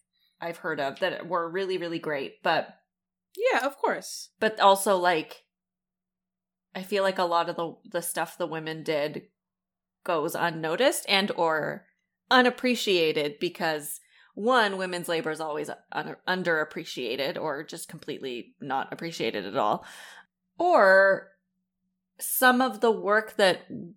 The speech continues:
Speaker 1: women did in movements were seen as not as important as the militant work. But I think that also has to do with, like, gendered labor,
Speaker 2: Mm-hmm.
Speaker 1: because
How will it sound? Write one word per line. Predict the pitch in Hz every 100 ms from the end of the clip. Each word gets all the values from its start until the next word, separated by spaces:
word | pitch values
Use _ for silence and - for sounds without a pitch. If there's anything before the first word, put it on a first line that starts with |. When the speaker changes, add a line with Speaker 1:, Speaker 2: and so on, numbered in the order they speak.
| _ _ -
Speaker 1:
women | - 180 202 196 190 185
did | 160 185 170 165 165
in | 185 170
movements | 165 175 165 165 156 - -
were | 180 175
seen | - 196 175
as | 170 160
not | 170 165 -
as | 196 170
important | 160 - 160 - 156
as | 170 -
the | 160
militant | 160 160 160 - 160 -
work. | - 113 - - -
But | 175 -
I | 175
think | - 202 196
that | 196 -
also | 175 180 185
has | 165 175 -
to | 175
do | 160
with, | 160
like, | 165 160 -
gendered | 160 156 151 143 139
labor, | 120 135 87 82 196 _ _ - _ -
Speaker 2:
Mm-hmm. |
Speaker 1:
because | 196 175 202 170 165 156 151 -